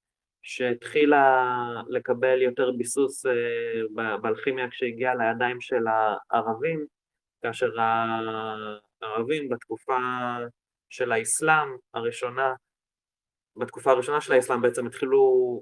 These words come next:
אה, לקחת לעצמם את הידע של העולם הקלאסי, מהעולם ההלניסטי, ולבנות על גביו,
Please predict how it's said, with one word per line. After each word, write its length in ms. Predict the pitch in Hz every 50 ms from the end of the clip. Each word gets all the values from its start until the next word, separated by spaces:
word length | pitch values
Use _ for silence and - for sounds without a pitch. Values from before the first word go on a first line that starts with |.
| - _ -
אה, 180 | 120 117 113 113
לקחת 440 | 113 120 120 - - - 147 - -
לעצמם 500 | 120 117 - - - 131 123 123 120 120 117
את 120 | - -
הידע 340 | 120 113 120 131 131 135 127
של 180 | - 127 120
העולם 280 | 120 117 120 127 131 127
הקלאסי, 680 | 120 - - 139 143 147 143 - - - 147 135 123 120
מהעולם 420 | 120 117 117 117 120 123 127 127
ההלניסטי, 880 | 123 120 117 117 117 120 135 151 143 - - - 143 139 135 127 123 120 117 117 110 107 107 107 107 107 104 - _ _ _ _ _ _ _ _ _ _
ולבנות 460 | - 120 110 117 127 143 147 143 147 156
על 140 | 135 131 123
גביו, 460 | 127 120 117 127 151 156 151 147 135